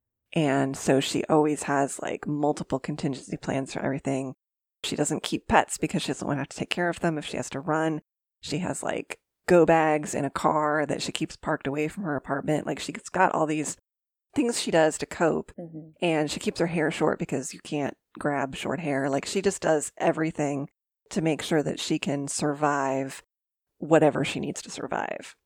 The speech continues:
Speaker 2: Yeah.
Speaker 1: But some of the other ones have different coping. Like, this girl, Adrian,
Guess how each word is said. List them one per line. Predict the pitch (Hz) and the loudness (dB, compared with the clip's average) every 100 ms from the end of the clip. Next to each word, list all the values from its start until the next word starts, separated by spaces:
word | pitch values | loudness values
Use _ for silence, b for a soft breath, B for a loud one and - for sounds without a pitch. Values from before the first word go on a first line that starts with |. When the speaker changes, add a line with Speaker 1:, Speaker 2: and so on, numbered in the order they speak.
| _ _ | _ _
Speaker 2:
Yeah. | 175 - _ _ _ _ _ _ | -8 -8 _ _ _ _ _ _
Speaker 1:
But | 160 - | 0 2
some | 294 | 6
of | 269 | 6
the | 196 | 6
other | 180 170 | 6 8
ones | 170 160 165 | 6 2 0
have | 139 131 | -4 -2
different | 135 - 151 - - | -4 0 -2 -2 -2
coping. | 185 - 156 156 | -2 0 0 0
Like, | 143 143 - - - | -2 -4 -6 -16 -12
this | - 139 | -10 -8
girl, | - 151 - | -4 -4 0
Adrian, | 254 254 208 202 196 190 | 0 2 2 4 2 0